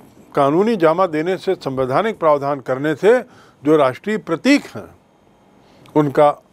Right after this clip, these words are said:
आदर होता है, उनका उचित आदर होता है, जिससे लोकतंत्र मजबूत होता है, लोकतांत्रिक शासन व्यवस्था मजबूत होती है। इसलिए मौलिक कर्तव्यों का जोड़ा जाना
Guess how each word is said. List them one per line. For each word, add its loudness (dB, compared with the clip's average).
आदर 2
होता -4
है, -8
उनका 0
उचित 0
आदर 2
होता -4
है, -6
जिससे -4
लोकतंत्र 0
मजबूत -10
होता -14
है, -20
लोकतांत्रिक 2
शासन -2
व्यवस्था -4
मजबूत -8
होती -18
है। -18
इसलिए 4
मौलिक 0
कर्तव्यों -4
का 0
जोड़ा 0
जाना -6